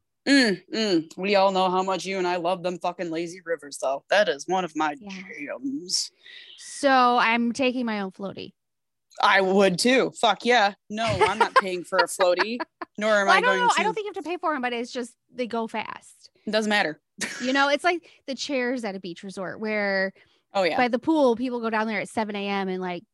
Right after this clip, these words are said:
Speaker 2: pick their chair out with the towel. So, you know, if you're not an early riser, you're just shit out of luck.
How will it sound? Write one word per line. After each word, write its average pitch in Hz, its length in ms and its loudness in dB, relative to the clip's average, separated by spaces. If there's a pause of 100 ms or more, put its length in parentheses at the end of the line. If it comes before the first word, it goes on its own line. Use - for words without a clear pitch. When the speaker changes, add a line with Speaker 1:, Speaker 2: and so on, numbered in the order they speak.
Speaker 2:
pick 226 160 -4
their 202 120 -6
chair 202 240 -4
out 185 140 -2
with 208 120 -14
the 196 100 -14
towel. 180 460 -10
So, 196 480 -10
you 214 180 -8
know, 165 360 -12
if 202 120 -20
you're 233 120 -10
not 240 200 -8
an 220 180 -12
early 214 280 -12
riser, 190 400 -6
you're 190 140 -10
just 190 220 -12
shit 196 180 -10
out 180 120 -10
of 165 80 -12
luck. 180 320 -8